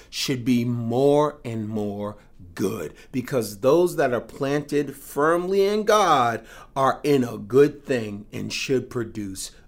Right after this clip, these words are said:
good, just like Jesus said in Luke. See, our faith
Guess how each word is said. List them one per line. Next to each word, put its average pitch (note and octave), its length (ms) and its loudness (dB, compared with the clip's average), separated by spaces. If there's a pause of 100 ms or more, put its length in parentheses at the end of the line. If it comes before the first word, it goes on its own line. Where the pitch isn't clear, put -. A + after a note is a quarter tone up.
(180)
good, F#2 320 -6 (160)
just E3 380 0
like A#2 260 0
Jesus F#2+ 400 -8
said F#2+ 400 -12 (320)
in G#2 240 -10
Luke. - 340 -10 (1200)
See, - 360 0
our A#3 320 8
faith A#3 640 2